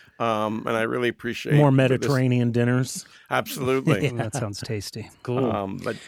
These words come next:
Speaker 2: Yeah.
Speaker 3: All right, well, let's get into some r-, rapid fire
Speaker 2: Love.
Speaker 3: questions.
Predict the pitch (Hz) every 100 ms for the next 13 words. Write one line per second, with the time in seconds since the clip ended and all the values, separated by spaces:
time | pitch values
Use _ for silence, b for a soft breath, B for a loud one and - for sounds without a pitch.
0 | 123 120 110 - _ - 175 175 185 185
1 | 220 196 170 - 151 127 123 - 175 117
2 | 123 127 135 123 - 131 120 113 113 117
3 | 120 117 98 - - 110 107 - - -
4 | - -